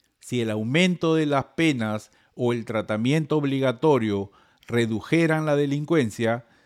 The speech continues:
se podría evitar algunos costos de justicia penal a nivel estatal y local.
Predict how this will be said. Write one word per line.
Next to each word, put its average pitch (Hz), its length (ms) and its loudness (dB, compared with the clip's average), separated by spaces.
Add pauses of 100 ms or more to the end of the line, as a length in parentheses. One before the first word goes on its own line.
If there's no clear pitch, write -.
(200)
se 165 220 2
podría 165 480 4
evitar 180 360 2
algunos 170 420 2
costos 165 480 0
de 147 100 0
justicia 135 580 -4
penal 127 360 2
a 135 80 0
nivel 113 300 -2
estatal 117 500 -2
y 117 40 -2
local. 107 500 -2